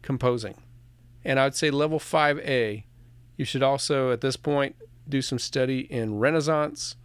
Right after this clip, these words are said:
classical, romantic, and modern styles of counterpoint, including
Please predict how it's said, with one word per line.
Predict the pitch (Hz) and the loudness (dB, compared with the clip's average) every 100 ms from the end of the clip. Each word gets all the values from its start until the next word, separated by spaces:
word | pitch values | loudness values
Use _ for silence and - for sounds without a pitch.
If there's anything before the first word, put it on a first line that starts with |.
| - - - | -20 -20 -4
classical, | 143 139 - - 143 139 | 2 2 0 -2 -2 0
romantic, | 123 117 135 131 143 - - | -2 0 0 0 -4 -6 -4
and | 123 123 117 | -2 0 0
modern | 110 117 131 131 127 143 | 2 2 2 0 -2 -6
styles | - - 131 127 117 | -10 -2 0 2 0
of | 113 - | -4 -2
counterpoint, | 123 113 113 120 113 | 0 0 -2 -2 -2
including | 107 127 127 120 120 | -4 -2 0 0 -2